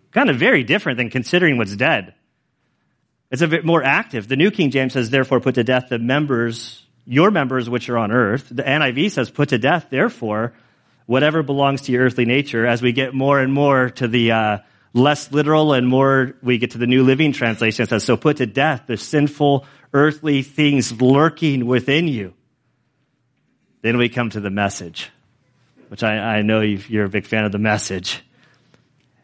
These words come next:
And that means killing off everything connected with that way of death, like, to <laughs> seek and destroy. A couple weeks ago, well, we have new neighbors.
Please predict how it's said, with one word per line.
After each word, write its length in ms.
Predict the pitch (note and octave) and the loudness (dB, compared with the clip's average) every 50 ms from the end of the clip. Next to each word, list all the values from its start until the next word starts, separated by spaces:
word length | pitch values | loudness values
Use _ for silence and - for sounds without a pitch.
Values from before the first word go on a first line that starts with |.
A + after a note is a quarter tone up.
| _ _ _ - | _ _ _ -2
And 220 | A2+ A2+ A2+ G#2+ | -2 0 0 2
that 340 | B2+ B2+ B2+ D3 C#3+ - D3 | 2 2 2 0 -2 -6 -6
means 340 | B2+ B2+ A#2 A2+ A2 - - | -6 -4 -4 -6 -6 -10 -14
killing 600 | - - - - D3+ D3+ D3+ D3+ D3+ D3 D3 D3+ - - | -16 -12 -4 0 2 2 4 4 2 2 0 0 -2 -4
off 460 | - B2 B2 A#2 A#2 A#2 A2+ - - _ _ | -2 0 2 2 0 0 -2 -6 -14 _ _
everything 840 | - F#3 F#3+ F#3 D#3+ D#3 D#3+ C3+ A2 - - A#2 G#2 G2+ F2+ F2 - _ _ _ _ _ _ | 0 0 0 0 -2 -2 -4 -4 -4 -4 -6 -6 -6 -6 -8 -14 -20 _ _ _ _ _ _
connected 920 | - D3 B2+ A2 A2+ B2 C#3 C#3+ C#3 - _ C#3+ C#3 C3 C3 B2+ B2 - _ _ _ _ _ _ _ | -4 -2 -2 -2 0 -2 -2 -2 -4 -6 _ -2 -2 0 0 -2 -4 -8 _ _ _ _ _ _ _
with 300 | B2 A#2+ A#2 A2 - - | -2 0 0 0 -2 -2
that 280 | B2 A#2 A2+ A2 G#2+ A2+ | 0 0 0 0 -2 -4
way 200 | A2 G#2+ G#2 G2+ | -4 -4 -4 -4
of 200 | F#2 E2+ F2 _ | -6 -8 -10 _
death, 380 | A2 G#2 G2 F2+ - - - - | -4 -2 -2 -2 -4 -8 -10 -4
like, 280 | G#2 G2+ G2+ - _ | -4 -4 -4 -2 _
to 340 | - B2+ F#2+ - E3 B2+ G#2 | -2 0 2 2 2 0 0
<laughs> 0 | |
seek 600 | - - - - - E3 E3 E3+ E3 - - - - | -2 -6 -6 0 2 4 4 4 2 0 -6 -6 -4
and 340 | C#3+ C3+ B2+ B2+ A#2+ G2+ - | -2 -2 0 -2 -2 -4 -4
destroy. 1040 | A2 G2+ - - - - - - C3+ C3 B2+ B2+ C3 C3 B2+ A#2+ G#2 G2 F2 D#2+ - _ _ _ _ _ _ _ _ _ _ _ _ _ _ _ _ _ | -6 -6 -4 -4 -4 -6 -6 -4 -2 2 4 4 4 6 4 2 2 -2 -6 -10 -16 _ _ _ _ _ _ _ _ _ _ _ _ _ _ _ _ _
A 40 | _ | _
couple 240 | - C#3+ C3 C3 B2 | -4 -4 -2 0 -2
weeks 240 | C3 C3 C3 - | -2 -2 -2 -4
ago, 400 | C3+ A2+ A#2+ A2+ A2 G#2 G2+ G#2+ - _ _ _ _ _ _ _ _ _ _ _ _ _ _ _ _ _ _ - | -4 -2 0 0 0 -2 -4 -6 -12 _ _ _ _ _ _ _ _ _ _ _ _ _ _ _ _ _ _ 2
well, 120 | A2+ C3+ | 4 4
we 80 | D3 D#3+ | 6 4
have 160 | E3 D#3 D3+ | 4 2 -2
new 140 | D#3 D3+ B2 | -4 -4 -2
neighbors. 540 | A2 A2+ A2+ G#2 F2+ E2 E2+ - - - | -2 -4 -4 -6 -8 -10 -14 -18 -20 -20